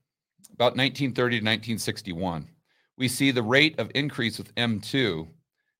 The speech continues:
as four hundred percent. Keep in mind, that's the exact same that we had from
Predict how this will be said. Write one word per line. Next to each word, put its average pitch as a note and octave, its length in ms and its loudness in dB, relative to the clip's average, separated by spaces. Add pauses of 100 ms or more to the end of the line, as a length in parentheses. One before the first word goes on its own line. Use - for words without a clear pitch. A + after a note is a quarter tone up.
(120)
as A2 320 2 (160)
four C#3 200 6
hundred A#2 280 0
percent. G#2+ 500 -4 (360)
Keep D3 160 -4
in C3 100 -2
mind, C3+ 280 4
that's A#2 160 -2
the A2+ 80 -2
exact A#2+ 420 0
same G#2 460 -4 (560)
that G#2 100 -10
we G#2+ 140 -2
had A2+ 340 2
from G2 440 -2